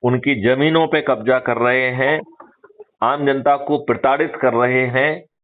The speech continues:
आम जनता को दबाने के लिए उनके विरुद्ध झूठे मुकदमे कायम कर रहे हैं।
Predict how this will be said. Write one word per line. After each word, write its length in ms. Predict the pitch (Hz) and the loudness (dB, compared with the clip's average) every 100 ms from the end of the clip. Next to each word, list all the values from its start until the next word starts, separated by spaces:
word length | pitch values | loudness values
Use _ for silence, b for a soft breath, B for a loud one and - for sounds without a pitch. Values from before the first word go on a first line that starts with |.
| _ _ | _ _
आम 240 | 104 135 139 | -2 0 0
जनता 300 | 139 135 143 | 0 2 0
को 180 | 139 131 | 0 2
दबाने 440 | 123 123 131 139 | 2 2 0 -2
के 140 | 139 | 0
लिए 220 | 131 131 139 | 0 2 2
उनके 280 | 131 123 | 0 0
विरुद्ध 280 | 131 127 123 | -2 0 0
झूठे 340 | 95 110 123 165 | -2 -2 0 -2
मुकदमे 520 | 139 127 117 123 120 | -2 -4 -2 -2 -2
कायम 320 | 117 117 117 | -2 -2 -2
कर 160 | 117 113 | -2 0
रहे 200 | 110 123 | 0 0
हैं। 520 | 117 104 117 151 | -4 -2 -2 -4